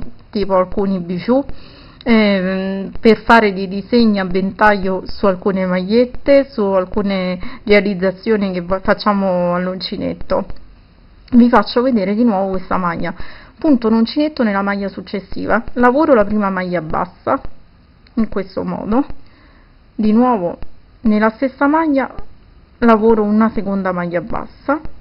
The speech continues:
di nuovo nella stessa maglia lavoro una terza maglia bassa ed ecco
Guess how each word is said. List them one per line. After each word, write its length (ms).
di 160
nuovo 280
nella 240
stessa 360
maglia 500
lavoro 420
una 200
terza 380
maglia 340
bassa 600
ed 140
ecco 420